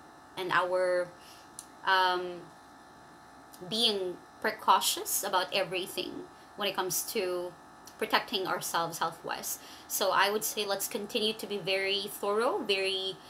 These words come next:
careful, very strategic when it comes to applying the necessary precautions health-wise to ensure that we stay as healthy as we possibly could. So I think that sums up the practical side. Let's move right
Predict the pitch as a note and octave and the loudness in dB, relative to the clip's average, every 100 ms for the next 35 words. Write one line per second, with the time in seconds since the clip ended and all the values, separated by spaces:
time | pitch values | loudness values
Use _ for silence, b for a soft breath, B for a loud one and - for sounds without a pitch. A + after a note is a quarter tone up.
0 | B B - A#3 - B3 A3+ G3 G3 G3 | B B 0 0 2 2 2 0 0 -2
1 | - F3 G#3+ F#3+ G#3+ G#3 B B B G3 | -2 -4 -6 -2 -2 -2 B B B -4
2 | G3 G3+ - - G#3 F#3+ F#3 - B B | -2 -2 -4 -2 0 0 -2 -8 B B
3 | - - G#3 B3 G#3+ A3 D#4 G4+ - - | -8 -2 -2 2 4 4 4 0 -4 -12
4 | F3+ G3+ G#3 A3 - G3 F#3+ F#3+ F#3+ - | -4 -2 -2 -2 2 4 4 2 -2 -4
5 | G3 F#3+ F3+ G3 F3+ - E3+ - E3 D3+ | 0 0 0 -2 -2 0 0 0 -4 -2
6 | - - B B - G3 - G3+ F#3 F#3+ | -6 -10 B B -4 0 0 0 0 -2
7 | - F#3 G3 F#3+ G3+ - - G3 F#3+ F#3 | -4 -8 -6 -2 -2 0 2 4 4 2
8 | F#3 B B B G3 - G3+ G3+ G#3+ F#3+ | -2 B B B -2 0 0 0 -2 -2
9 | - - D#3+ F3 E3 F3 D#3 D#3+ D3 - | -4 -4 -4 -4 -6 -8 -8 -10 -10 -14
10 | - - - - - - - B B B | -20 -20 -20 -20 -20 -16 -12 B B B
11 | B - G#3 A3+ A3 A3 A3 - G3+ G#3 | B -2 0 2 2 4 4 2 0 2
12 | A3 - F3 F#3+ - G#3+ - - G3 G3 | 4 4 2 -4 2 2 2 0 0 2
13 | A3+ A#3 G#4 G#3 B3 F4+ - - B3 C#4+ | 0 0 -2 0 2 2 0 -2 0 0
14 | C4+ G#3+ A3 A3+ | 0 2 2 0